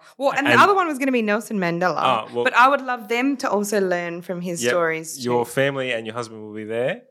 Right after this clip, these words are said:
Speaker 1: Well, I didn't say husband, I
Speaker 2: Oh,
Speaker 1: said
Speaker 2: husband.
Speaker 1: kids. No, no, I'm kidding, kidding.
Speaker 2: <laughs>
Speaker 1: No,
Speaker 2: You
Speaker 1: no.
Speaker 2: just
Speaker 1: Well, you said
Speaker 2: <laughs>
Speaker 1: three seats. <laughs>
Speaker 2: Okay,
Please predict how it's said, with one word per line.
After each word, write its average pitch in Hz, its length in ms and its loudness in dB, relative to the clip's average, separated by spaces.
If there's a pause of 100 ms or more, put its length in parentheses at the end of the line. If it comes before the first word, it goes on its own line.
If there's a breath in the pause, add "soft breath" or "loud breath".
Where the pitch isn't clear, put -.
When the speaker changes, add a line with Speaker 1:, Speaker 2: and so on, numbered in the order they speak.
(140)
Speaker 1:
Well, 208 100 2
I 175 120 4
didn't 180 180 -8
say 170 80 -8
husband, 160 320 -2
I 120 80 0
Speaker 2:
Oh, 113 40 2
Speaker 1:
said 117 80 4
Speaker 2:
husband. 120 200 0
Speaker 1:
kids. 117 80 -2
No, - 100 6
no, - 60 2
I'm 175 220 0
kidding, - 200 2
kidding. 330 240 0
Speaker 2:
<laughs> 440 280 -6
Speaker 1:
No, 240 60 2
Speaker 2:
You 220 80 4
Speaker 1:
no. - 20 2
Speaker 2:
just - 160 -4
Speaker 1:
Well, 254 160 2
you 320 100 0
said - 260 0
Speaker 2:
<laughs> - 40 -2
Speaker 1:
three 403 180 2
seats. 403 500 -2
<laughs> 277 60 -2
Speaker 2:
Okay, - 320 4